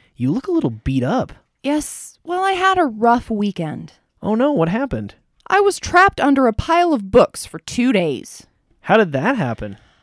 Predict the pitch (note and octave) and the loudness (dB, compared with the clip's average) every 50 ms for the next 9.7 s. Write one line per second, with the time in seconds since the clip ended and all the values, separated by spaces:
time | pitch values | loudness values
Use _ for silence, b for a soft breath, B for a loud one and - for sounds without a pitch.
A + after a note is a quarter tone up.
0 | _ _ _ - G#4+ A4 G#4 A4 G4+ G4+ - F#4 F#4+ G4+ A4 G#4+ G4+ F#4 F4+ D#4+ | _ _ _ -4 -2 0 0 0 -2 2 4 4 4 4 2 0 0 0 0 0
1 | - - D#4 D#4+ E4+ E4+ D4+ C#4 C#4 C#4 C#4 C4 A#3 A3+ G3+ F#3 G3+ - F#4 - | 0 0 0 2 2 2 4 4 4 4 4 4 4 2 0 0 -2 -2 -2 -2
2 | - - G#3+ G3 E3+ D3+ D3 D3+ - - G3+ F#3+ F3+ F3+ E3+ - - - D#4+ D4 | -4 -6 -4 -2 -2 -2 -2 -4 -6 -6 -6 -4 -4 -4 -6 -6 -4 -2 -2 0
3 | D4+ D#4 D#4 C#4+ A3+ G3 G3 F#3+ - - A#3+ A#3 B3 B3+ B3+ - B3 G#3+ - - | 0 0 0 -2 -2 -2 -4 -4 0 2 2 2 4 2 0 0 -2 -4 -4 -6
4 | - - G#3+ G3 G3+ - - E3 D#3 D3 - - E4+ F#4+ - - G3 F3 E3 E3+ | -4 -2 -2 -2 -2 -4 -6 -10 -10 -8 -4 -2 -2 -2 -2 0 0 0 0 -2
5 | - - - G3 F#3+ F#3+ F#3 F3+ G3+ F3 G3 G#3 F#3+ G3+ G#3+ G#3 G3+ G#3 G3+ - | -4 -4 -4 -2 0 0 0 0 0 0 0 0 2 2 4 4 4 4 2 0
6 | - - G#3+ G#3 F3+ D#3+ D#3 D3+ D3 D3 D3 - D#3 E3 b b b b b b | 2 4 4 4 4 2 0 0 -2 -4 -6 -8 -10 -12 b b b b b b
7 | C#4+ D#4+ F4 C#4 B3 G3+ C4+ E4 F#4 E4 C4+ B3+ - - - C#4+ C#4 A3 F3+ D#3+ | 2 4 4 4 4 4 4 6 6 6 6 4 2 2 0 2 2 2 0 -2
8 | C3 B2+ C#3 D3 - _ - C3 D3 D3+ C3+ - - - C4+ D#4+ D4 D#3 - F#3+ | -4 -6 -10 -14 -16 _ -4 -2 -2 -2 -2 -4 -6 -6 -4 -4 -2 -2 0 0
9 | G#3+ G3 E3+ G3+ E3+ D#3+ D3 F3+ C4+ C#4+ - - - - | 0 0 2 4 4 4 6 4 4 2 2 -2 -6 -14